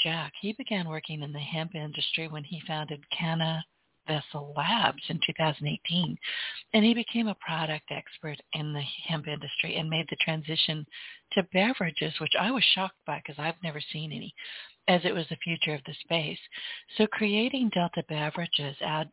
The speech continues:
allowed him to be the first to market with a Delta eight infused seltzer, which we're going to talk about,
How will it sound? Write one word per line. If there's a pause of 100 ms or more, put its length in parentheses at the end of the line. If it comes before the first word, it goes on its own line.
allowed
him
to
be
the
first
to
market
with
a
Delta
eight
infused (180)
seltzer, (420)
which
we're
going
to
talk
about,